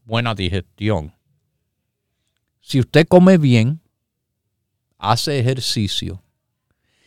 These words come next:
y como que ve que no cambia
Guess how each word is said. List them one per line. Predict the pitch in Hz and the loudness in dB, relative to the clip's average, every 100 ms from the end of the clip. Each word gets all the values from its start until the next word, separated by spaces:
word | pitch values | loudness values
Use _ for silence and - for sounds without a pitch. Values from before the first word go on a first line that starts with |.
| _ _ | _ _
y | 170 | 0
como | 170 175 170 | 4 6 6
que | - 170 | 4 4
ve | 175 226 240 226 _ _ _ _ _ _ | 6 6 6 2 _ _ _ _ _ _
que | 156 | 0
no | 147 208 - | 2 2 4
cambia | 190 208 147 95 - | 4 6 2 -2 -10